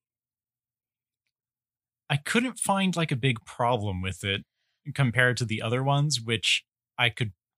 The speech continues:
identify, like, specific issues with.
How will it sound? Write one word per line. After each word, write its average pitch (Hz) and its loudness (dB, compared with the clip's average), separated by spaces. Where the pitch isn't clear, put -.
identify, 120 2
like, 101 -8
specific - 0
issues 107 0
with. 113 -8